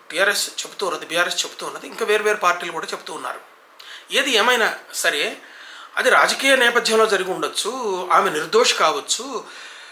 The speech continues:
ఆమె ఏ విధమైనటువంటి ఢిల్లీ లిక్కర్ స్కామ్‌లో ఆమె పాత్ర ఏమీ ఉండకపోవచ్చు, ఇవన్నీ తర్వాత రుజువు కావచ్చు, అది వేరే విషయం. కానీ దానివల్ల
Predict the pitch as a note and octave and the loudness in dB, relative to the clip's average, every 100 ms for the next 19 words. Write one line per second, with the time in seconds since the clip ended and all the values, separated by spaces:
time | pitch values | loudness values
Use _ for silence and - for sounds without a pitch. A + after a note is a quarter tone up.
0 | - - D#3+ A3 F3 E3+ A#3 A#3 A#3+ A#3+ | -20 -2 2 2 4 2 2 2 2 4
1 | A#3 A#3 A3+ G3+ F3+ G#3+ A3+ A3 A3 - | 2 2 -2 -2 -2 -2 -2 0 2 2
2 | G3+ G3 G#3+ F3+ F3+ E3 F3 G3+ E3+ G#3+ | 2 4 4 4 4 2 2 2 0 0
3 | F3 C#3+ G#3 - D#3 C3+ - D4 D#4 - | -2 0 -2 -2 -6 -6 -8 -10 -12 -20
4 | - - _ _ - A#3+ C4 D#4+ A3+ C4 | -20 -20 _ _ -6 0 2 4 6 6
5 | - A3 C#4+ - G#3 A3 - E3+ F#3 A#3+ | 4 2 2 4 4 4 2 0 2 2
6 | A3+ - D3+ - - _ - - - - | 4 2 0 -6 -18 _ -20 -20 -20 -6
7 | - B3+ B3+ G3 B3+ A#3 C#4 G3 G3 | 0 2 6 6 6 4 6 6 6